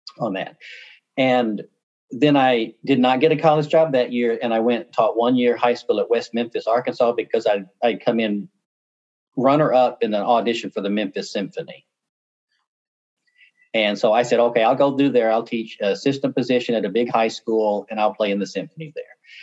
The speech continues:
Worst, worst, worst year of my life teaching high school. It was like, it was, like, not what I wanted to do. Um,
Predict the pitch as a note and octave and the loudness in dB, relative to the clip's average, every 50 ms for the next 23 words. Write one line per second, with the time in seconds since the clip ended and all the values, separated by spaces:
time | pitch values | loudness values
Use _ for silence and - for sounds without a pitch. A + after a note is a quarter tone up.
0 | - - - _ - D3+ E3+ E3 E3 - _ - C#3 C#3 F3 E3+ E3+ - - - | -20 -20 -16 _ 0 2 2 2 0 -6 _ -4 0 2 2 2 2 -2 -8 -2
1 | - D3+ F3+ F3+ E3 - - D#3+ D#3 D3 C#3 C3 B2+ A#2+ A2+ A2+ G#2 G2+ - - | 2 2 4 4 2 2 2 2 2 4 4 2 2 2 2 0 0 -2 -4 -10
2 | G2 F#2+ - - F#2+ F#2+ F#2 F2+ E2+ - - - C#3+ D3+ D3+ D#3 D3 - - A#2 | -12 -12 -10 -14 -12 -8 -8 -8 -8 -8 -12 -10 -4 0 0 0 0 0 0 0
3 | A2+ A2 - C3 C3+ B2+ A2+ - A2 G#2+ G#2 G2+ G#2+ A2+ C3 C3+ C3 A2+ A2 A#2 | 0 0 -2 -2 -2 -2 0 0 0 0 0 0 0 0 0 2 0 2 0 2
4 | A2 G#2+ G#2+ G2+ G2 G2 F#2 F2 _ _ _ E2+ E2 D2+ - _ _ _ _ _ | 2 2 2 0 0 -2 -4 -6 _ _ _ -18 -18 -18 -18 _ _ _ _ _
5 | _ _ _ _ _ _ _ _ - G#2+ F#2+ F2+ E2+ E2+ D#2+ - - | _ _ _ _ _ _ _ _ -6 -6 -4 -4 -6 -6 -8 -10 -14